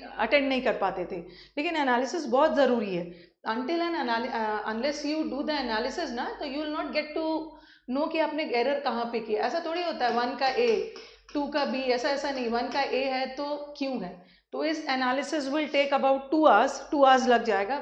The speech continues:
but आप attend करोगे, ठीक है, एक बार attend करोगे और एक बार मुझे, uh, answer करो comment box में। You have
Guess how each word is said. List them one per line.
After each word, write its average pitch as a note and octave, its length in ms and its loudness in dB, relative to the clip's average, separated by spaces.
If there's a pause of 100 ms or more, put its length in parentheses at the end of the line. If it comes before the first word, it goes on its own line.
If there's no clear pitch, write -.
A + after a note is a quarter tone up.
but - 200 0
आप B3+ 160 0
attend B3+ 340 2
करोगे, G#3 360 4 (1000)
ठीक C4 160 0
है, C#4 340 4
एक C4+ 200 4
बार D4 120 8
attend D4+ 360 4
करोगे D#4 400 6
और D4 160 6
एक D4 140 4
बार D4+ 120 6
मुझे, D4+ 420 2
uh, A3+ 420 6
answer C#4 320 6
करो C#4 260 6
comment C4 380 6
box A#3 300 4
में। F#3 140 -2
You B3+ 120 2
have C4 180 6